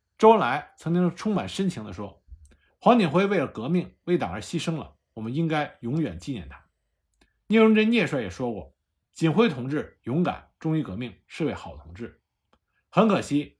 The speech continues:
黄锦辉这位中国共产党早期武装斗争优秀的领导人，早早的就献出了自己的生命。那么讲完黄锦辉，我们再讲另外一个人，这个人名字叫刘云。刘云一九零零年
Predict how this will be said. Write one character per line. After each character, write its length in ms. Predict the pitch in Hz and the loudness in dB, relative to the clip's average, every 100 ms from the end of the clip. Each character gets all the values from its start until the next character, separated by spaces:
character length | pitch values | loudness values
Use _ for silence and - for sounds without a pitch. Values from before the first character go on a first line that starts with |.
| _ | _
黄 200 | - 170 | -2 -2
锦 100 | 131 | -2
辉 240 | 117 143 - _ _ _ - | -4 -6 -8 _ _ _ 0
这 140 | 185 | 2
位 120 | 156 | 2
中 140 | 196 202 | 2 0
国 100 | 185 | 2
共 100 | 165 | 0
产 100 | 160 | 0
党 140 | 170 | -4
早 260 | - 78 76 | -4 -8 -8
期 360 | 147 151 _ _ - - _ _ 156 | -6 -6 _ _ -20 -20 _ _ -2
武 140 | 175 | 2
装 180 | 208 220 | 2 4
斗 180 | 214 151 | 2 2
争 320 | 190 180 - - | 0 0 -10 -2
优 180 | 196 | 0
秀 140 | 190 165 | 2 -2
的 100 | 110 | -2
领 140 | 127 | -8
导 100 | 104 | -10
人， 220 | 87 90 - _ _ _ | -10 -14 -18 _ _ _
早 280 | 147 165 185 | 4 4 4
早 200 | 107 76 | -2 -4
的 140 | 92 | -12
就 100 | 113 | -12
献 240 | 101 123 - | -10 -10 -10
出 100 | 104 | -12
了 60 | |
自 100 | 95 | -12
己 60 | 73 | -14
的 40 | |
生 160 | - 87 | -14 -14
命。 140 | 85 - _ _ _ _ _ _ _ _ _ _ - | -14 -20 _ _ _ _ _ _ _ _ _ _ 2
那 80 | 254 | 4
么 80 | 262 | 6
讲 160 | 190 | 8
完 120 | 220 214 | 8 6
黄 180 | 202 | 2
锦 100 | 180 | 0
辉， 340 | 123 160 165 - | 0 -2 -2 -8
我 80 | - | -10
们 100 | 120 | -6
再 120 | 156 | -6
讲 160 | 120 95 | -6 -4
另 140 | 165 | -4
外 160 | 151 104 | -4 -6
一 40 | |
个 60 | 80 | -10
人， 120 | - _ _ _ - | -18 _ _ _ -4
这 140 | 180 | -2
个 80 | 151 | 0
人 100 | 139 | -4
名 200 | 110 120 | -6 -6
字 200 | 123 - | -8 -8
叫 160 | - 98 | -10 -8
刘 220 | 92 117 | -6 -4
云。 280 | 101 147 - _ _ _ _ _ _ _ _ | -6 -8 -12 _ _ _ _ _ _ _ _
刘 180 | 208 277 | 4 4
云 340 | 214 226 226 - _ _ | 4 2 -2 -8 _ _
一 120 | 247 | 0
九 120 | 233 135 | 2 4
零 220 | 165 240 | 2 0
零 140 | 226 | -2
年 340 | 147 80 90 | -4 -6 -12